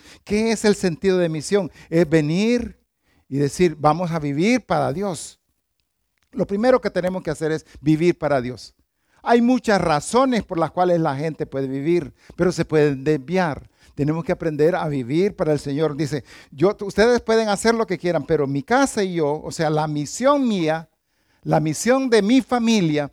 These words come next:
va a ser servir al Señor. Y yo tengo que ser consecuente con servir al Señor. Cuando digo consecuente es, es mi prioridad la iglesia.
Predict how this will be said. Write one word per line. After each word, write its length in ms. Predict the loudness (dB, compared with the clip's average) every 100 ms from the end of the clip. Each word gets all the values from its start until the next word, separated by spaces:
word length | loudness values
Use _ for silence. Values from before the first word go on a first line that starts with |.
| -14 -2
va 80 | 0
a 40 |
ser 180 | 2 -2
servir 360 | -2 -4 -2 -2
al 80 | -2
Señor. 280 | -2 -2
Y 40 | -2
yo 120 | -2
tengo 200 | -2 -2
que 100 | -2
ser 240 | -2 -2 -4 -2
consecuente 840 | 2 2 0 -2 2 2 2 -2
con 160 | -2 -4
servir 320 | -4 -4 -4
al 60 | -4
Señor. 500 | -4 -2 -4 -6 -14 _ _ _ _ _ _
Cuando 260 | -6 0 4
digo 220 | 4 2
consecuente 840 | 0 -2 0 0 0 0 2 2
es, 240 | 0 -4 -14 _ _
es 180 | 2 4
mi 140 | 2
prioridad 640 | 0 0 0 0 0 0 0
la 140 | -2
iglesia. 520 | 0 0 -2 -6 -18